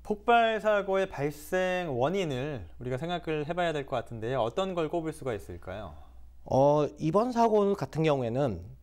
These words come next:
Speaker 2: 급격한 산소 공급에 의한 것으로 산소 농도가 높아지면서 결국에 폭발이 일어난 건데요.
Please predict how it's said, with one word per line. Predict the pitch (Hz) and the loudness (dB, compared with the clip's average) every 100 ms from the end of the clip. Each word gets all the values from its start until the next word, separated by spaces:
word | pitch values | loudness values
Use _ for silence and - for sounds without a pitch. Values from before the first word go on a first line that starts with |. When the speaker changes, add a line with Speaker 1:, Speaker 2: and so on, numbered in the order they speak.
| - - | -20 -10
Speaker 2:
급격한 | 107 - 170 - 104 101 139 | -8 -2 -4 0 -2 -2 -8
산소 | - 175 175 170 | -4 -2 0 -2
공급에 | 101 101 107 | -4 -4 -2
의한 | 95 95 117 117 | -2 -2 -2 -2
것으로 | 76 104 123 85 - | -6 -4 -4 -6 -10
산소 | - 165 170 | -6 -4 -2
농도가 | 131 104 82 | -2 -4 -8
높아지면서 | 82 - 139 120 87 87 98 85 - | -10 -8 -8 -6 -8 -6 -6 -6 -8
결국에 | 90 85 87 | -8 -6 -8
폭발이 | - - 135 90 | -10 -6 -4 -4
일어난 | 90 95 | -6 -8
건데요. | 82 82 117 101 | -8 -6 -4 -6